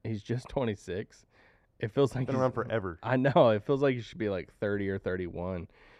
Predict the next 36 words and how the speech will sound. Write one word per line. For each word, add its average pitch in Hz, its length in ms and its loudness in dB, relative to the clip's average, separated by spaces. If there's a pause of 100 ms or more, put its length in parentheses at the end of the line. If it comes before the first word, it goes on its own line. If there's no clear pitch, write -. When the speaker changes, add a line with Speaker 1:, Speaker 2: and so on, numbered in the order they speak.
(200)
Speaker 1:
Uh, 92 260 -2 (240)
but 131 140 6
yeah, 156 220 10
I 131 40 6
mean, 123 260 4
you 170 140 0
know, 165 80 2
he 156 100 4
was 175 140 2
a 180 60 2
minimum 156 360 2
signing 113 460 -2
this 95 180 -6
offseason, 101 680 -4
and 95 340 -6 (340)
you 117 120 -12
start 117 260 2
hearing 110 200 2
a 101 60 2
little 117 280 4
bit 120 140 4
of 113 120 6
the 110 100 4
grumblings 104 540 0
that 95 160 -2
he 110 120 -2
might 107 260 -2
start. 104 420 0 (380)
And 104 320 -4
then 104 260 -2 (320)
he's 110 220 -8
kinda, 123 280 -2
he 107 120 -6
started, 135 440 2
he's 113 200 2
done 127 240 4